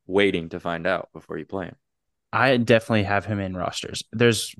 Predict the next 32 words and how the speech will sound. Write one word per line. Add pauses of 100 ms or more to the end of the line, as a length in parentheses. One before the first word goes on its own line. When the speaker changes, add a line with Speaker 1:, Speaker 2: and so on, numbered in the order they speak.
Speaker 2:
one
roster,
our,
like,
league
of
record,
where
I
don't (320)
have
to
have
him,
and
so
I
have
no
reason
to (680)
put
my (120)
money
mo-,
where
my
mouth
is
on
this,
but